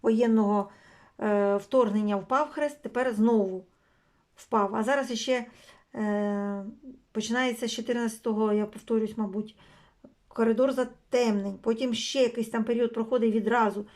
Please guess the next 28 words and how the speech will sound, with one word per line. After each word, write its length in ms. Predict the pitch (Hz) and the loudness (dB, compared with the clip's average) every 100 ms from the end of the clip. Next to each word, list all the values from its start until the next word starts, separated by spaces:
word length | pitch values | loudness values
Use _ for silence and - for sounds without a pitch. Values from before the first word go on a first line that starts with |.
| - - | -20 -8
Тобто, 340 | - 220 240 226 | -6 0 0 0
у-, 640 | - - - 202 208 226 | -4 -8 -8 -8 -8 -10
коли 320 | - 247 262 | -2 0 0
коридор 480 | 254 254 254 254 240 | 2 0 2 2 0
затемнень, 580 | 226 226 285 247 220 208 | 0 0 0 2 0 -2
тоді 240 | 214 226 | -2 0
на, 280 | 226 226 220 | 2 2 2
на 180 | 220 226 | 0 0
землі 260 | 226 233 | 2 2
можуть 220 | 233 220 - | 0 0 -2
проходити 540 | 208 233 214 208 220 | -6 -2 -2 -2 -4
різні 360 | 233 208 214 - - _ | -4 -2 -4 -6 -20 _
катаклізми, 800 | 247 254 269 247 233 226 214 202 | -4 -2 -2 -2 -2 -2 -2 -4
е, 240 | 214 214 220 | -4 -2 -2
різні, 640 | 247 220 226 226 226 220 - - - _ _ - | -4 0 2 2 0 -4 -16 -20 -20 _ _ -10
м, 680 | 220 208 202 196 196 196 190 - _ _ _ _ _ _ _ _ - - - | -4 -2 -2 -6 -8 -10 -12 -16 _ _ _ _ _ _ _ _ -20 -20 -18
такі 180 | - 240 | -8 -4
воєнні 640 | 208 233 226 262 233 233 226 | 0 0 2 2 2 0 0
конфлікти, 800 | 254 226 - 226 - - 233 208 202 | -2 -2 -2 -4 -4 -4 -2 0 0
вз-, 440 | 190 190 202 180 | -4 -8 -8 -10
в-, 460 | 180 226 208 190 202 - - | -12 -12 -10 -10 -14 -16 -20
всплески. 720 | - - 240 254 226 - 208 - - - - - - | -20 -10 -2 0 0 -2 -16 -18 -20 -20 -18 -18 -8
А 60 | 226 | -2
от 160 | 240 240 | 0 2
мені 160 | 233 | 2
написала 420 | 226 226 254 233 | 0 0 0 2
одна 240 | 220 208 214 | 2 0 -2
моя, 380 | 214 214 214 | -2 -2 -2